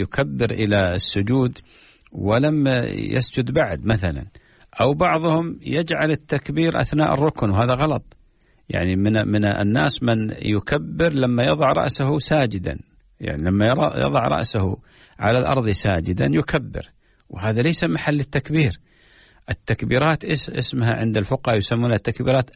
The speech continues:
الانتقالية، وهي التي تكون للانتقال من ركن إلى ركن، بمعنى أنه ما يضعها في الركن. يعني كيف تقول: "الله أكبر"، وأنت راكع؟ هذا ليس محل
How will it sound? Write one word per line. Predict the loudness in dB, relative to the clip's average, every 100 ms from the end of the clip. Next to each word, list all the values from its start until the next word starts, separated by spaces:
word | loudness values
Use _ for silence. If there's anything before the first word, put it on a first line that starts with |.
| -2
الانتقالية، | 0 0 0 -2 0 -2 0 0 2 0 -2 -12 _ _ _ -6
وهي | 0 0
التي | 0 -2
تكون | -4 -4 0 0
للانتقال | 2 0 -2 -4 0 0 2
من |
ركن | 0 -2 -2 -2
إلى | 0 0
ركن، | 2 0 -6 -14 _ _ _ -2
بمعنى | 0 2 0 -2
أنه | -4 -4 -6 -12 _ _ _
ما | -2 2
يضعها | 2 2 0 0 -2
في | 0 -4 -2
الركن. | -2 -2 -2 -12 -14 _ _ -6
يعني | -2 -2
كيف | 0 -2
تقول: | -2 -2 0
"الله | 2 2 2
أكبر"، | 2 0 0
وأنت | 0 0
راكع؟ | 0 0 0 -2 -4 _ _ _ -6
هذا | 0 2
ليس | 2 0
محل | 0 -2 0 0 2 0